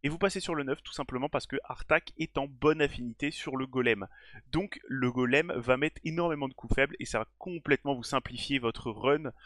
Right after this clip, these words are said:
ça va tout vous simplifier, vous allez pouvoir atomiser. Je suis con, j'avais complètement zappé ça. Si vous passez sur le neuf, vous prenez les co-, dégâts de contre-attaque de Tatura. Donc vous voyez, et voilà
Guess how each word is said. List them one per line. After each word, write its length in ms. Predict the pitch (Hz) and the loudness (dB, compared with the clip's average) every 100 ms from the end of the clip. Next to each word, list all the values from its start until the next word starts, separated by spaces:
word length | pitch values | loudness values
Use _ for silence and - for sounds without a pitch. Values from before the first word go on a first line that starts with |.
| - - | -20 -6
ça 120 | 117 | -4
va 100 | 113 - | -4 -4
tout 180 | - 202 | -8 -6
vous 120 | 165 | -6
simplifier, 560 | - 131 123 113 143 143 | -4 -4 -6 -6 -4 -4
vous 180 | 120 | -2
allez 160 | 117 123 | -2 -2
pouvoir 300 | - 113 139 | -4 0 0
atomiser. 540 | - - 127 120 127 - - - _ _ _ - | 0 -4 -6 -6 -8 -10 -18 -20 _ _ _ -10
Je 160 | 135 196 | -6 -4
suis 220 | - 170 | -6 -6
con, 260 | 147 180 - | -6 -6 -6
j'avais 320 | 127 127 120 - _ | 0 0 0 -6 _
complètement 840 | - 247 240 226 180 - 160 151 139 | -4 -2 -2 -4 -4 -2 0 2 2
zappé 340 | 127 127 123 | 0 0 -2
ça. 300 | - 131 - - _ - | 2 2 2 -2 _ -16
Si 220 | - 214 | -10 -8
vous 100 | 196 | -2
passez 300 | 185 170 160 | 0 0 -2
sur 180 | - 131 | -2 0
le 60 | |
neuf, 300 | 127 165 - - | 0 -2 -4 -14
vous 240 | 147 185 | -12 -12
prenez 420 | 151 135 127 180 - | -4 -2 -2 -4 -4
les 340 | 131 156 208 | -4 0 -2
co-, 280 | - - 165 | -2 -8 -4
dégâts 320 | 151 143 143 - _ 165 | -4 2 0 0 _ -10
de 60 | 208 | -8
contre-attaque 560 | 175 - 127 175 175 | -8 -4 -2 -2 -4
de 100 | 190 | -6
Tatura. 540 | - 196 - 180 160 - - - - - | -2 -4 -2 0 0 0 -10 -20 -10 -4
Donc 100 | 139 | 0
vous 60 | |
voyez, 300 | 147 156 170 156 | 4 6 6 4
et 60 | |
voilà 340 | 160 127 98 | 6 6 6